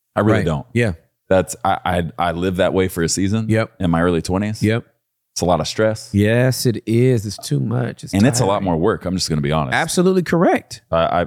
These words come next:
Speaker 1: you gotta do it all by yourself.
Speaker 2: Right.
Speaker 1: And
Speaker 2: Too much.
Speaker 1: it, it's way too much.
Speaker 2: Yeah.
Speaker 1: But I also don't wanna just be on any team.
Speaker 2: Mm.
Speaker 1: I wanna be on a great team.
Speaker 2: Me too.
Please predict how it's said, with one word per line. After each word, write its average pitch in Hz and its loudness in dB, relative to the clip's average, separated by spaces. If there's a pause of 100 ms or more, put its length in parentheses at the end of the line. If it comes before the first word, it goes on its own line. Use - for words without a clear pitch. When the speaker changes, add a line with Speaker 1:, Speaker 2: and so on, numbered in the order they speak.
Speaker 1:
you 95 2
gotta 107 0
do 92 0
it 95 0
all 95 2
by 95 0
yourself. 82 -4
Speaker 2:
Right. 160 0 (600)
Speaker 1:
And 82 0
Speaker 2:
Too 185 -2
much. - -6
Speaker 1:
it, 98 -2
it's 92 0
way 101 0
too 80 -4
much. 71 -6
Speaker 2:
Yeah. 147 2 (580)
Speaker 1:
But 95 2
I 98 4
also 110 0
don't 95 -2
wanna 87 -4
just 82 -8
be 90 -2
on 73 -6
any 85 -4
team. - -12 (140)
Speaker 2:
Mm. 165 2 (1300)
Speaker 1:
I 98 2
wanna 104 2
be 90 0
on 82 0
a 69 -8
great 80 -2
team. - -8
Speaker 2:
Me 104 2
too. 320 4